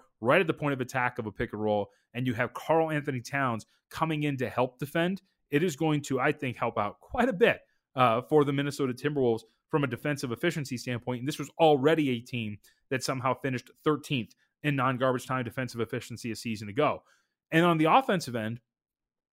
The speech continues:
Gobert, they wanna give him his touches, but those touch-, those touches are gonna come in the verbs, uh, in, in the, in the, uh, the ways of lob passes for him. He's a lob threat. They're gonna use him in that role way more than the Utah Jazz did. They're not gonna use him in true post-up situations.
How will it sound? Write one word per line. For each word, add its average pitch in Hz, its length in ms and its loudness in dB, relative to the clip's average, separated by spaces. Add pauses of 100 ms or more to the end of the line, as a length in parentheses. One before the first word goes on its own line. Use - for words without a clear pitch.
(200)
Gobert, 151 580 4 (240)
they 139 80 8
wanna 165 220 6
give 185 140 4
him 196 100 0
his 185 100 2
touches, 156 400 0 (220)
but 117 100 -4
those 139 140 2
touch-, 147 340 0
those 135 220 0
touches 151 280 0
are 151 40 -4
gonna 147 180 -2
come 147 260 -2
in 143 60 -4
the 123 80 2
verbs, 117 320 0
uh, 113 160 -6
in, 120 200 -4
in 123 160 -8
the, 117 300 -4
in 110 120 -10
the, 107 160 -4
uh, 92 180 -8 (380)
the 127 80 0
ways 131 200 4
of 110 100 -4
lob 127 320 2
passes 147 400 -2
for 156 160 -2
him. 147 200 -2
He's 120 140 -6
a 107 40 -2
lob 117 380 4
threat. 117 300 0 (240)
They're 123 100 -2
gonna 123 140 -2
use 135 260 2
him 160 100 2
in 143 60 -2
that 135 180 0
role 123 380 6
way 156 260 4
more 120 260 2
than 127 120 -6
the 110 80 -6
Utah 110 340 -4
Jazz 90 340 -12
did. 110 220 -8
They're 120 100 -10
not 120 160 -6
gonna 117 120 -10
use 113 160 -4
him 107 100 -12
in 101 60 -14
true 110 160 -10
post-up 98 380 -10
situations. 98 640 -14